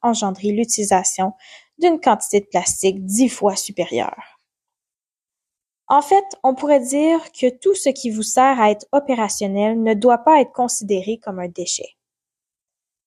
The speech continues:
Arroser votre jardin pendant quinze minutes tous les jours,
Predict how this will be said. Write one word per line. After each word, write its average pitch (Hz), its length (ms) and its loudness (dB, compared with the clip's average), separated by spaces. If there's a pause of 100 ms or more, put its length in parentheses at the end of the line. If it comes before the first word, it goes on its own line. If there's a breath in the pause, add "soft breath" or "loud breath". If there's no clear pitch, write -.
Arroser 226 420 4
votre 247 180 2
jardin 208 380 2
pendant 196 320 -2
quinze 226 320 -2
minutes 214 300 -4
tous - 80 -6
les 190 160 0
jours, 196 460 0